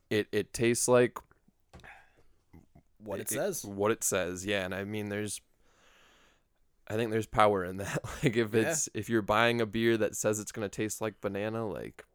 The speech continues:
Speaker 1: you
Speaker 2: There's
Speaker 1: probably
Speaker 2: nothing
Speaker 1: wanna taste like
Speaker 2: subtle
Speaker 1: banana.
Speaker 2: about it. Like,
Speaker 1: Yeah.
Speaker 2: I think, were you, I think it was you there th-, when, uh, two people were talking about our porter and our stout, and they were trying to pick out, like, the subtle differences, and the one guy, he's like, "I just can't do it,"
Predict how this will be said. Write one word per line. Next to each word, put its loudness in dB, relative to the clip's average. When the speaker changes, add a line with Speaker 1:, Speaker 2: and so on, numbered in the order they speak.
Speaker 1:
you -16
Speaker 2:
There's -2
Speaker 1:
probably 0
Speaker 2:
nothing 2
Speaker 1:
wanna -2
taste -6
like -2
Speaker 2:
subtle 0
Speaker 1:
banana. -2
Speaker 2:
about -8
it. -12
Like, -12
Speaker 1:
Yeah. 2
Speaker 2:
I -8
think, -4
were -4
you, -4
I -8
think -4
it -6
was -6
you -6
there -2
th-, -12
when, -6
uh, -6
two -8
people -6
were -2
talking -8
about -6
our -8
porter -4
and -8
our -10
stout, -6
and -12
they -8
were -6
trying -10
to -10
pick -8
out, -6
like, -12
the -12
subtle -4
differences, -6
and -8
the -6
one -8
guy, -8
he's -12
like, -16
"I -4
just -8
can't -10
do 0
it," -4